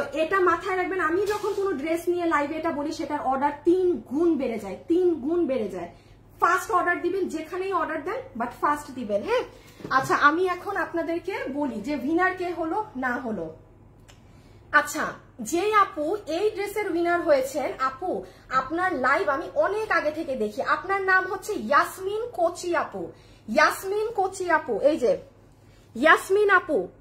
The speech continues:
আপনি হচ্ছেন আজকের আমার প্রথম বিজয়ী যে আমার এই ড্রেস গিফট পাচ্ছেন। তারপর আসেন যে আপু কারচুপির ড্রেস গিফট পাবেন,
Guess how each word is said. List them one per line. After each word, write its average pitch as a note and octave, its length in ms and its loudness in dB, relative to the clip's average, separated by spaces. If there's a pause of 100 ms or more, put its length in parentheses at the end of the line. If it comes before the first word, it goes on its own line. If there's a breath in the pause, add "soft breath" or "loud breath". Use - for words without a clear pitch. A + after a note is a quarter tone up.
আপনি F4 420 6
হচ্ছেন G#4 440 2
আজকের F#4 460 4
আমার F4 280 6 (100)
প্রথম G4 460 0 (380 loud breath)
বিজয়ী F4 580 0
যে D#4+ 240 -2
আমার E4+ 420 0
এই E4+ 260 -2
ড্রেস D4 460 -4
গিফট F4+ 280 0
পাচ্ছেন। A3+ 480 -2
তারপর D#4+ 440 0
আসেন E4+ 380 -2 (380 loud breath)
যে D#4 300 -4
আপু F#4+ 220 0
কারচুপির F#4+ 720 -2
ড্রেস F#4 240 -6
গিফট E4+ 220 0
পাবেন, C#4+ 240 -2